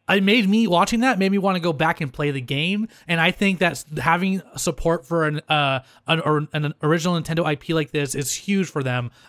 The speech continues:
Um, it makes so much sense to me. I'm really excited for it. If it's not gonna be a new character, I would vote for Min Min or Twintel,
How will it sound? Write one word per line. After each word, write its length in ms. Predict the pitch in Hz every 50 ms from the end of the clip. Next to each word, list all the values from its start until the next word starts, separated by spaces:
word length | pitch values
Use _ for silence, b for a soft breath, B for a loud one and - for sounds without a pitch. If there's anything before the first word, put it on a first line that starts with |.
| b -
Um, 340 | 147 147 143 143 135 135 -
it 80 | 165
makes 200 | 180 196 - -
so 100 | - 190
much 120 | 175 165 -
sense 220 | - 156 147 - -
to 60 | 143
me. 280 | 143 139 131 131 127 b b b b b b
I'm 220 | - 175 185 175 - -
really 320 | 139 135 156 160 160 156
excited 380 | 147 139 - 156 135 135 135 131
for 120 | - 143
it. 120 | 139 139 143
If 100 | 147 151
it's 140 | 160 - 175
not 180 | 190 202 -
gonna 80 | - 208
be 140 | 185 190 175
a 20 |
new 160 | 160 156 170
character, 500 | 165 - 170 160 151 147 - 160 151 147 B B B B B
I 140 | 156 156 165
would 100 | 170 151
vote 200 | 147 160 143 -
for 80 | 156
Min 240 | 143 143 156 156 156
Min 160 | 156 156 147
or 80 | 135 123
Twintel, 520 | - - 175 175 170 - 190 185 185 175